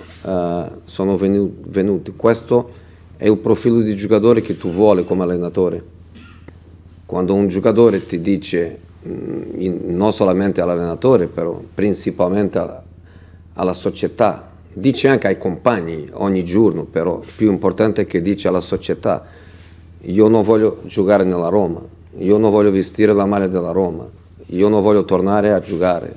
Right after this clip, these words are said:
io non voglio tornare a allenare con il gruppo". Io devo dire purtroppo, perché la situazione ideale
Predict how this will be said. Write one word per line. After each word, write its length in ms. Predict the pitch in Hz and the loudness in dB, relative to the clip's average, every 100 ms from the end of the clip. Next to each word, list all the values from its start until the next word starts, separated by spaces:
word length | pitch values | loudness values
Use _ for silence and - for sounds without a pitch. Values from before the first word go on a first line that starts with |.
| - | -16
io 240 | - 92 101 | -10 -4 0
non 160 | 104 | 0
voglio 240 | 98 98 95 | 2 2 0
tornare 460 | 98 95 104 104 | 0 0 0 2
a 60 | 104 | 2
allenare 400 | 95 92 98 95 | 2 0 0 -2
con 140 | - | -2
il 140 | 92 85 | -4 -2
gruppo". 400 | 95 101 78 73 - - - - - - - - - - - - - - - - - - - - - - - - - - - - - | -2 -4 -6 -12 -14 -20 -20 -20 -20 -20 -20 -20 -20 -20 -20 -20 -20 -20 -20 -20 -20 -20 -20 -20 -20 -20 -16 -6 -2 -2 -4 -12 -4
Io 140 | 98 | 2
devo 220 | 95 98 | 4 4
dire 180 | 90 104 | 4 0
purtroppo, 640 | - 95 - 123 - 85 - - - | 0 -4 2 2 2 -6 -12 -14 -6
perché 260 | 87 - | -4 0
la 140 | 90 90 | -2 -2
situazione 560 | 95 95 95 107 98 | -4 -4 -2 0 2
ideale 680 | 95 98 98 104 113 120 - | 2 2 4 4 2 0 -6